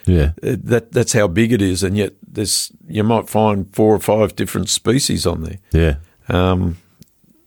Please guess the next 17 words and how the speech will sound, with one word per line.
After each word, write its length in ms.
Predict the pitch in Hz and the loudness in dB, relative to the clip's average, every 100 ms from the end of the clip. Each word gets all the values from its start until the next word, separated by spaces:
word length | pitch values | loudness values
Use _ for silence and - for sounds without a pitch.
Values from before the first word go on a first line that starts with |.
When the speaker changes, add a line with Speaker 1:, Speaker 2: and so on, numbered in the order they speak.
| _ _ _ _ _ _ _ - | _ _ _ _ _ _ _ -4
Speaker 2:
and 720 | 107 104 101 104 - - - _ _ _ _ _ _ _ _ _ _ _ _ _ | 0 0 0 -4 -8 -14 -20 _ _ _ _ _ _ _ _ _ _ _ _ _
just 360 | - 131 - - - - | -4 -2 -4 -8 -18 -10
exploring 680 | 117 - - 117 117 123 98 | -6 -4 0 4 4 4 2
and 120 | 92 | 2
looking 240 | 110 - | 0 0
around, 400 | 95 98 117 110 | 0 2 2 2
then 140 | 110 127 | 2 2
on 160 | 117 | 2
the 80 | 113 | 0
sand 360 | - 113 117 113 | 0 2 2 2
itself 460 | 107 - 127 165 | 0 0 0 0
you 100 | 95 | -4
see 240 | 90 90 82 | -4 -4 -4
stuff. 380 | - 78 - - | -6 -8 -10 -4
Speaker 1:
Hmm. 240 | 90 95 73 - _ | 0 2 0 -6 _
Speaker 2:
You 100 | - | -4
know, 320 | 101 107 120 | -2 0 -2